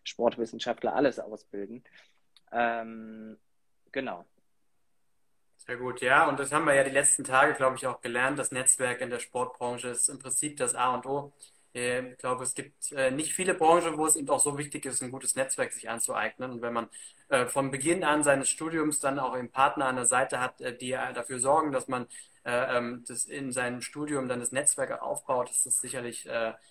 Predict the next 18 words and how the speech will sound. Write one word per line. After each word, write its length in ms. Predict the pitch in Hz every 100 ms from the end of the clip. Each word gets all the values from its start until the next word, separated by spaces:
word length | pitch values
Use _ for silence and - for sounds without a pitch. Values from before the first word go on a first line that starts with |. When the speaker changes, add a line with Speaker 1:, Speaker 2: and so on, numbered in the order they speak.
| _ -
Speaker 2:
nicht 200 | 147 147
zu 100 | 147
unterschätzen 600 | 139 127 143 147 - 120
und 100 | 120
unglaublich 520 | 131 123 117 107 107
wichtig 300 | 117 117 110
dann 260 | 110 107 107
auch, 260 | 98 -
äh, 40 | 117
um 420 | 123 113 123 123
einen 100 | 117
guten 240 | 127 120
Job 240 | 117 120 113
in 120 | 101
der 200 | 101 98 _ -
Branche 280 | 110 107
zu 160 | - 110
bekommen. 320 | 98 107 98